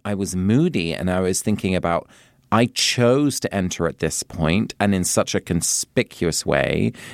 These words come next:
There would have been side doors to come through, or the door near the teacher's table, for example. But I, I want to make some sort of statement to the students. So I'm thinking about how this whole scene is quite theatrical and set up in a way. But then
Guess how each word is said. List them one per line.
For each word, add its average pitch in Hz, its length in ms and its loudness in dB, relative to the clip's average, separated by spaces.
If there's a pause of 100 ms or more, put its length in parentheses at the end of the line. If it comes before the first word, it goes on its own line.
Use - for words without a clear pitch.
There 95 100 4
would 104 120 6
have 104 120 -2
been 92 240 2
side 78 420 -2
doors 78 280 -2
to 85 100 -2
come 78 260 0
through, 80 400 2
or 69 260 2
the 98 140 0
door 85 240 2
near 82 160 2
the 78 120 -2
teacher's - 420 -4
table, 76 460 0
for 82 160 0
example. 73 560 0 (280)
But 90 120 4
I, 92 80 4 (180)
I 98 100 4
want 98 420 2
to 107 120 -2
make 92 180 0
some - 140 -2
sort 85 160 -2
of 80 80 0
statement - 680 -2
to - 100 -6
the - 80 -4
students. - 480 0
So 80 100 2
I'm 92 140 2
thinking 101 280 0
about 80 200 0
how 85 240 0
this - 220 -2
whole 85 140 2
scene 78 280 -2
is 67 120 -4
quite - 320 -2
theatrical - 720 0
and 76 140 0
set - 300 -2
up 76 160 -2
in 76 40 2
a 73 60 0
way. 67 300 0 (360)
But - 180 4
then 117 280 4